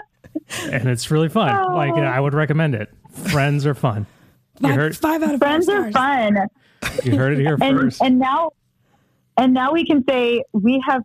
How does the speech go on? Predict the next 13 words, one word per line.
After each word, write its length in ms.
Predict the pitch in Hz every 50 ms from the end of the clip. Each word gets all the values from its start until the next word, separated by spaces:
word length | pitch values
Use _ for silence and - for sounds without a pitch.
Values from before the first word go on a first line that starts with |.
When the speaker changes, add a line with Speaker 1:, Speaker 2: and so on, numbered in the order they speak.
| - -
Speaker 2:
friends 260 | 226 220 220 226 208
in, 160 | 220 220 208 -
that 180 | 220 196 - -
live 220 | 202 214 208 185
in 140 | 208 196 190 165
Hawaii. 1000 | 202 202 190 170 - 160 165 208 - - - 214 214 208 196 196 190 185 180 180
Speaker 1:
I 40 | -
know, 460 | 123 131 139 156 156 135 120 104 - - - - _ _ _ _ _ - - _ -
which 260 | 143 131 127 - -
is 140 | 135 117 -
still 580 | - - - 185 180 190 190 185 190 185 175 160
Speaker 2:
That's 120 | 151 156 131 - -
so 120 | 208 202